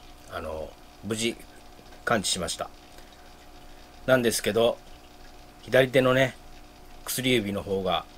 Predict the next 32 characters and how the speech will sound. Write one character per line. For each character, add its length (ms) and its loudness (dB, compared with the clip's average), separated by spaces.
も 180 4
う 40 2
で 80 -2
す 120 -6
ね、 220 0
え 640 2
ー、 20 -6
先 180 -4
月 200 -2
の 460 4
末 300 -6
か 120 -2
ら 120 -2
な 140 -4
ん 80 -10
で、 220 -4
も 140 -4
う 20 -2
二 140 -4
十 100 -10
日 300 8
以 100 -4
上 140 0
経 120 -2
っ 60 -2
て 120 -10
る 60 -10
ん 40 -10
で 80 -10
す 80 -10
け 80 -10
ど、 180 -8